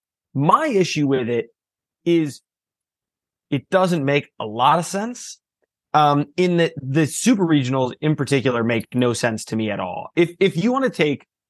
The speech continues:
players from All-Americans based on results at those events, players from regionals based on results of those events, and from what we can tell, it looks like it's two players per regional, which should be a semi, or a,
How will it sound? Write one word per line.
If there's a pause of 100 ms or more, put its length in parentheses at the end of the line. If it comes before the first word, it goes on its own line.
(760)
players
from
All-Americans
based
on
results
at
those
events, (340)
players
from
regionals
based
on
results
of
those
events,
and
from
what
we
can
tell,
it
looks
like
it's
two
players
per
regional,
which (360)
should
be
a
semi,
or
a,